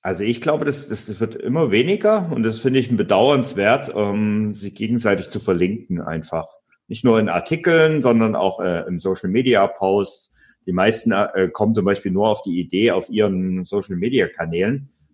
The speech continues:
nur ihre eigenen Artikel zu, ähm, teilen. Ich finde, du solltest eigentlich auch ab und zu mal Artikel von anderen teilen. Das war früher noch viel mehr gefordert. Das lag auch daran, dass einfach, ähm, dort mehr Traffic entstand.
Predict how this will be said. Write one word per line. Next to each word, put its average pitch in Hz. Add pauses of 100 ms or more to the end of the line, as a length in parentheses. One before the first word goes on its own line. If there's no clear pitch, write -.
nur 104
ihre 95
eigenen 107
Artikel 90
zu, 87 (100)
ähm, 85
teilen. 85 (340)
Ich -
finde, 104
du 92
solltest 101
eigentlich 98
auch 90
ab 92
und 92
zu 98
mal 87
Artikel -
von -
anderen 85
teilen. 80 (240)
Das -
war 107
früher 147
noch 117
viel 113
mehr 104
gefordert. 160 (260)
Das -
lag 98
auch 85
daran, 90
dass 90
einfach, 85
ähm, 82
dort -
mehr 85
Traffic -
entstand. 82